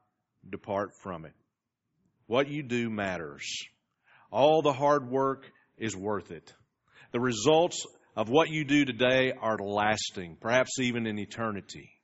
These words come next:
What you do today matters. I want you to think about that for a minute.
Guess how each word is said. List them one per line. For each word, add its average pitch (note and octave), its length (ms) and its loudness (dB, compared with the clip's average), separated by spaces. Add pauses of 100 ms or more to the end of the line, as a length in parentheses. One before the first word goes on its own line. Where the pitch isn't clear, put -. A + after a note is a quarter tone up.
(600)
What E3 280 4
you E3 260 0
do C#3 380 4 (240)
today A#2 440 4 (220)
matters. F#2+ 480 -4
I C#3 80 2
want B3+ 200 -2
you A#3 80 -2
to E3+ 40 0
think G#3 300 -4
about G2+ 320 -2
that F#2 200 -2
for F#2+ 120 -8
a F2+ 40 -10
minute. E2+ 280 -12